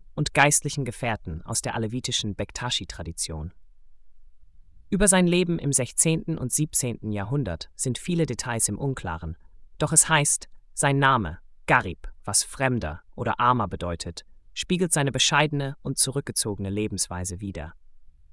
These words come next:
Er soll ein Begleiter des berühmten Derwischs Gül Baba gewesen sein.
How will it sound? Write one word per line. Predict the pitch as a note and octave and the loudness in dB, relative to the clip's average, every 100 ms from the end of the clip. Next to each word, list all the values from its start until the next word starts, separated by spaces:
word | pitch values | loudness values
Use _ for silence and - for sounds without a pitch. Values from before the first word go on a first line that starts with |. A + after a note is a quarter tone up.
| - | -4
Er | D3 | 2
soll | D3 D#3+ | 4 6
ein | D3+ | 4
Begleiter | C#3+ B2+ D3 D#3 D#3 A#2+ | 0 4 6 6 6 -2
des | A#2+ - | -2 -2
berühmten | B2+ C3+ C3 - A2 | 0 0 -2 -4 0
Derwischs | B2+ B2 G2 F#2 - - - - | 4 2 2 -2 -2 -4 -6 -6
Gül | D3 C#3+ | 0 2
Baba | C3 C#3+ G#2 F2 | 6 6 4 -2
gewesen | E2+ E2+ E2 E2+ | -6 -6 -6 -6
sein. | E2 D#2+ F2 | -8 -8 -8